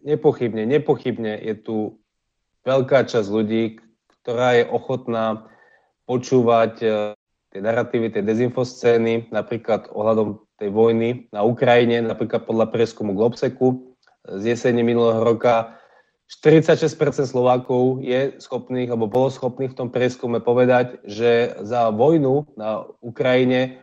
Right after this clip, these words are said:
môže primárne Západ, alebo Ukrajina samotná. To znamená, že nie je ten agresor, nie je ten, kto tam tie bomby hádže, nie je ten, kto okupuje, hej, kus-, kusisko cudzieho územia, že ten môže za vojnu, ale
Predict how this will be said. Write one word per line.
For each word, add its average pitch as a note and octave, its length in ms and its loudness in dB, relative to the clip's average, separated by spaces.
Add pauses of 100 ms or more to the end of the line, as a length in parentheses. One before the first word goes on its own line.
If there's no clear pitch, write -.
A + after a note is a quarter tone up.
môže C3 480 0
primárne B2+ 560 0
Západ, A2 720 0 (720)
alebo B2+ 360 -2
Ukrajina A#2+ 480 0
samotná. G#2+ 560 -4
To A2+ 80 -4
znamená, C3+ 320 -2
že B2+ 160 0
nie D#3 160 2
je D3+ 160 -2
ten - 60 -6
agresor, G#2+ 800 -4 (100)
nie C#3 220 0
je C3 100 -4
ten, B2+ 160 0
kto C3+ 140 2
tam C3 180 0
tie A#2+ 160 0
bomby B2+ 320 0
hádže, G2+ 480 -4
nie C#3 240 -2
je C3 80 -2
ten, B2 160 -2
kto C3 80 -4
okupuje, B2+ 880 0 (400)
hej, A#2 240 -8 (300)
kus-, C3 420 -4
kusisko C3 540 0
cudzieho B2+ 340 6
územia, A#2 720 2 (220)
že G#2+ 160 -10
ten B2 140 0
môže B2 180 4
za B2 160 2
vojnu, C3 400 2
ale C#3 340 4